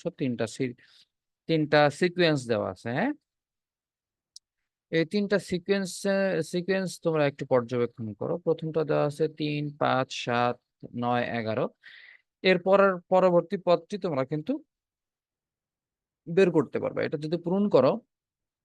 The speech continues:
এরপরেরটা হবে তেরো, তাই না? এটা যুক্তিটা কি? যুক্তি হচ্ছে পরপর দুইটি পদের পার্থক্য দুই, এই জন্য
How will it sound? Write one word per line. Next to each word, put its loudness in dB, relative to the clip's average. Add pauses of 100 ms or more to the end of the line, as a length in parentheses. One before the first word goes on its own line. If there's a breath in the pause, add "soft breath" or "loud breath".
(480)
এরপরেরটা 4
হবে 2
তেরো, 4
তাই -6
না? -4 (1500)
এটা 4
যুক্তিটা 2
কি? -2
যুক্তি -4
হচ্ছে 0 (140)
পরপর 2
দুইটি -4 (960)
পদের 4
পার্থক্য -2 (160)
দুই, 0 (1800)
এই 2
জন্য 0